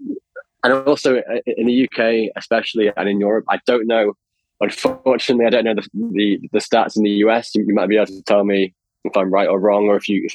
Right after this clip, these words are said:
you can relate to this, but there's been a really big, um, sort of low to no alcohol drive in the U K. So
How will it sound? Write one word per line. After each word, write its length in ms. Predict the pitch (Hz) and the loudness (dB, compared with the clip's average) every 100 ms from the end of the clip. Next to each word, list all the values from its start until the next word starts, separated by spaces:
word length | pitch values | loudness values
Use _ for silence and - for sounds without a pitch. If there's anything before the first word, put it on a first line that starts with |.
| - | -2
you 120 | 104 | 0
can 120 | 101 | 2
relate 260 | 90 104 95 | 2 0 0
to 60 | 87 | -2
this, 240 | 78 - | -4 -2
but 140 | 87 71 _ - - - _ | -4 -4 _ -20 -20 -20 _
there's 140 | 110 - | -2 2
been 160 | 120 | 2
a 120 | 113 | 2
really 480 | 107 117 127 120 107 | 2 2 2 2 -2
big, 460 | 110 104 92 87 - - - | 0 0 0 -4 -10 -10 -2
um, 460 | 95 90 90 78 - _ _ _ | 0 0 -2 -6 -10 _ _ _
sort 280 | - - 98 | -12 -4 -4
of 40 | 76 | -2
low 580 | 85 101 113 107 98 95 | -2 2 2 4 2 0
to 180 | - | -2
no 300 | 92 98 95 | 0 2 2
alcohol 500 | 95 98 101 104 101 | 2 0 -2 0 0
drive 460 | 95 107 104 113 - | 0 0 0 -2 -6
in 120 | 92 95 | -6 -4
the 80 | |
U 140 | 90 90 | -2 0
K. 260 | 101 107 - _ _ _ _ - _ _ _ _ - | 0 0 -4 _ _ _ _ -20 _ _ _ _ -8
So 380 | - 110 104 | 0 2 2